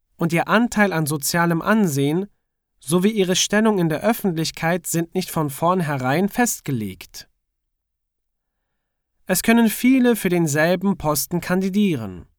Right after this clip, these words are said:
Es strecken sich viele Hände nach dem gleichen geistigen und materiellen Gewinn aus, der ihnen angeboten wird. Von daher also kommt es,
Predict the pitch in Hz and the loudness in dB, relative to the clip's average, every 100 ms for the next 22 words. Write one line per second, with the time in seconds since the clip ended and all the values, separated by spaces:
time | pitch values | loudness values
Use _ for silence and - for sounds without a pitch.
0 | _ _ _ _ _ _ _ _ _ _ | _ _ _ _ _ _ _ _ _ _
1 | - 175 - - 220 233 202 170 180 - | -4 0 0 2 0 2 -2 0 -4 -4
2 | - 240 277 254 180 185 208 196 175 - | 0 4 4 4 2 2 2 2 2 0
3 | 170 151 151 151 170 - 208 208 170 147 | -2 0 0 0 0 -2 0 0 0 -2
4 | 175 - - 208 208 208 165 143 170 - | -2 -4 -6 -2 -2 -2 -6 -4 -4 -2
5 | 143 143 147 185 202 208 233 240 127 139 | -4 0 2 2 4 4 4 4 2 -2
6 | 117 - - - _ - 151 143 160 202 | -2 -6 -10 -14 _ -4 -4 0 0 2
7 | 269 294 247 170 151 143 135 113 104 - | 2 4 4 2 -2 -2 -4 -4 -8 -10
8 | - _ _ _ _ _ _ _ _ _ | -20 _ _ _ _ _ _ _ _ _
9 | _ _ _ _ _ _ _ _ _ _ | _ _ _ _ _ _ _ _ _ _
10 | _ _ _ - 185 180 196 262 226 226 | _ _ _ -2 0 4 4 4 2 2
11 | - 175 170 180 185 185 190 208 196 - | 0 -2 -2 -4 -2 -2 -2 -4 -4 -4